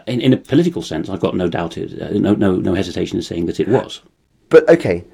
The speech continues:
Speaker 2: so whichever, whichever the Lord Rothschild was to whom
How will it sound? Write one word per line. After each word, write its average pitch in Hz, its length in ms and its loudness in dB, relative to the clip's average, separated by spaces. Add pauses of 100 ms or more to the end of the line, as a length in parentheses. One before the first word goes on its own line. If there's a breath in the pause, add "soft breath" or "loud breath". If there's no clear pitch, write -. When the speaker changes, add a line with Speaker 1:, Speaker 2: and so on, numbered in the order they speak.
Speaker 2:
so 139 280 4
whichever, 147 640 6
whichever 165 760 4
the 110 280 0
Lord 120 280 6
Rothschild 107 600 4 (440)
was 98 460 6
to - 180 -4
whom 98 520 0